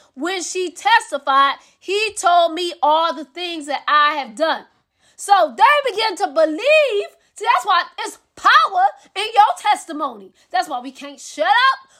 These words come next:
We got to spread what God has done in our lives and be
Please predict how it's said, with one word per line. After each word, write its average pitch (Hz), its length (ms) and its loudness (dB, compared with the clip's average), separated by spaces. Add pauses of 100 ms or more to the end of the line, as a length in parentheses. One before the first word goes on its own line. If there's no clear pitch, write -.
We 330 160 -4
got 330 260 -2
to 269 120 -6
spread 381 720 4 (120)
what 294 220 -2
God 370 300 4
has 302 240 -8
done 381 320 2
in 311 120 -6
our 302 160 0
lives 339 400 2
and 302 180 -6
be 320 260 -8